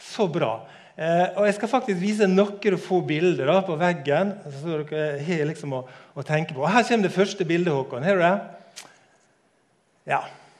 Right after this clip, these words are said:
Der står det, eh, ser dere hvor det bildet er tatt? Nei, dere har ikke det. Det er i Sverige, på en vegg. Jeg gikk forbi der, i en liten sånn bygd, eh, på,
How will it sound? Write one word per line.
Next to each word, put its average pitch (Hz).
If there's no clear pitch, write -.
Der 226
står 202
det, 135
eh, 151
ser 233
dere 190
hvor 208
det 185
bildet 180
er 175
tatt? -
Nei, 135
dere 135
har 139
ikke 127
det. 120
Det 202
er 202
i 185
Sverige, 165
på 170
en 170
vegg. 185
Jeg 170
gikk 202
forbi 185
der, 170
i 170
en 160
liten 170
sånn 156
bygd, 185
eh, 147
på, 160